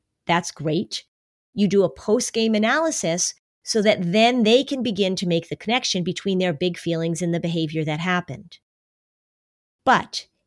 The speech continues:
it is really, really important. Don't say to your child, to other people, "This just happened."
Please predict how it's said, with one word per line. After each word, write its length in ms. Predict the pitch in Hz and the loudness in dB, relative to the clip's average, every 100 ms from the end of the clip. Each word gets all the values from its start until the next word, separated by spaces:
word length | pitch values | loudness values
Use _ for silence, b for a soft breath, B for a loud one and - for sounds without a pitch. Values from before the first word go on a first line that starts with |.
| _ | _
it 120 | 202 180 | -4 -2
is 200 | 165 180 | -2 -4
really, 680 | 175 175 240 269 269 269 | -4 -2 0 2 0 -2
really 420 | 226 233 226 220 | -2 -2 0 0
important. 840 | 196 175 - 262 - 156 139 - - _ _ | 0 -4 -4 -2 -2 -4 -8 -10 -16 _ _
Don't 340 | - 220 214 - | 0 0 0 -2
say 640 | - 247 196 151 147 160 - | -2 2 2 2 -2 -4 -6
to 220 | - 214 | -2 0
your 260 | 220 247 247 | 2 0 0
child, 720 | - 175 151 151 147 185 - _ _ | 0 0 0 -2 -4 -6 -10 _ _
to 280 | - 226 226 | 0 2 2
other 260 | - 190 180 | 0 -2 -2
people, 580 | - 233 226 147 143 - _ _ _ _ | -2 -4 -2 -4 -6 -10 _ _ _ _
"This 400 | 160 208 254 - | 4 6 6 2
just 440 | 185 220 208 - | 0 2 2 -2
happened." 680 | - - 190 208 294 311 311 | -6 0 0 0 -6 -6 -8